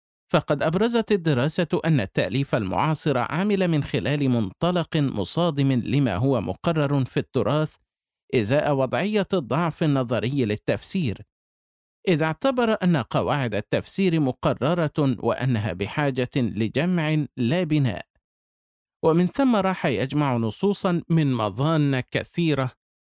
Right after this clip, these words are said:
ويخلع عليها وصف القاعدية، باعتبار المصادر هي من قررت قاعدية هذه النصوص في التفسير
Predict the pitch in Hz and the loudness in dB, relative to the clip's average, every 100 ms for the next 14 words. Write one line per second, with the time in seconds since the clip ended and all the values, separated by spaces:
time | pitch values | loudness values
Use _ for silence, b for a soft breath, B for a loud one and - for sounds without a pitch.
0 | _ 156 104 135 - 143 123 104 110 156 | _ 0 2 0 0 0 0 0 0 0
1 | 160 151 123 123 175 - 151 107 - 202 | 2 2 2 -2 -4 -2 -2 -2 -2 0
2 | 180 160 139 120 113 - _ - 151 175 | 0 0 -2 -4 -6 -10 _ -2 -2 0
3 | 196 190 247 214 175 120 - 175 165 160 | 0 2 2 2 2 0 0 -2 0 2
4 | 135 143 147 104 135 139 - 120 110 147 | 2 4 2 2 0 0 -2 0 0 0
5 | 139 - 135 87 90 135 127 - 110 143 | -2 -2 -2 0 -2 -2 -2 0 0 0
6 | 135 135 135 123 - 214 196 143 - 135 | 0 2 2 0 0 -2 0 -2 -2 -2
7 | 117 104 - 113 - | -2 -4 -6 -8 -10